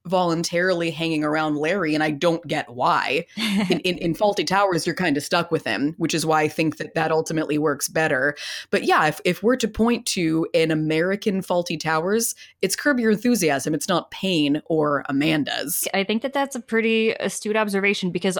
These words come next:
Speaker 2: also the, the structures of the plots of the Curb Your Enthusiasm episodes are very farcical, and they all sort of get tied up in a bow in the same way that, that the Fawlty Towers episodes do.
Speaker 1: Yeah.
Speaker 2: Yeah. Uh,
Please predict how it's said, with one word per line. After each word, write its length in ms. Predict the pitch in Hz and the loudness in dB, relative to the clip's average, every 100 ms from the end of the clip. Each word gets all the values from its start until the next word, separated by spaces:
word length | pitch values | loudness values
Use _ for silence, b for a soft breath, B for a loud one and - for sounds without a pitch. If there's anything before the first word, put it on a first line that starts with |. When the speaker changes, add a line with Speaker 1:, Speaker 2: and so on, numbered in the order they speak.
| - | 2
Speaker 2:
also 540 | 185 220 240 233 233 - | 0 2 2 4 4 0
the, 460 | - - 185 202 165 | -6 -4 0 0 0
the 100 | 190 | -2
structures 600 | - 214 - 214 208 190 | -2 -2 0 2 2 0
of 260 | - 175 170 | -2 -2 0
the 260 | 175 170 - | 2 0 0
plots 400 | 175 180 185 170 | 2 2 2 -2
of 160 | 165 | -2
the 100 | 160 | -2
Curb 240 | 156 165 160 | -4 -4 -2
Your 100 | 156 | -2
Enthusiasm 600 | 151 160 160 156 147 156 | -2 -4 -2 -2 0 -2
episodes 360 | 156 - 139 - | -4 -4 -6 0
are 220 | 151 190 | 2 4
very 320 | 165 170 165 | 4 4 4
farcical, 600 | 151 - 170 165 160 131 131 | 2 2 2 2 -2 -2 0
and 100 | 143 | 0
they 100 | 151 | 0
all 160 | 151 | 0
sort 180 | 143 165 | 0 -4
of 80 | 151 | -4
get 180 | 151 - | -6 -4
tied 240 | - 160 | -2 0
up 180 | 156 - | 0 -2
in 60 | 156 | -4
a 60 | |
bow 480 | 147 175 156 151 151 b b b - | 0 2 4 2 0 b b b -6
in 100 | 160 | -6
the 60 | |
same 300 | 151 156 147 | -2 -2 -2
way 260 | 143 139 135 | -2 0 -2
that, 340 | 139 135 135 _ | -2 -4 -6 _
that 160 | 139 135 | -6 -6
the 60 | |
Fawlty 280 | 143 139 139 | -8 -6 -6
Towers 300 | 147 135 127 | -4 -4 -4
episodes 340 | 117 - 92 | -8 -12 -16
do. 180 | - - - | -14 -14 -2
Speaker 1:
Yeah. 540 | 277 427 523 - - 214 | 0 4 4 4 0 0
Speaker 2:
Yeah. 340 | 254 247 220 | 0 0 0
Uh, 60 | - | 0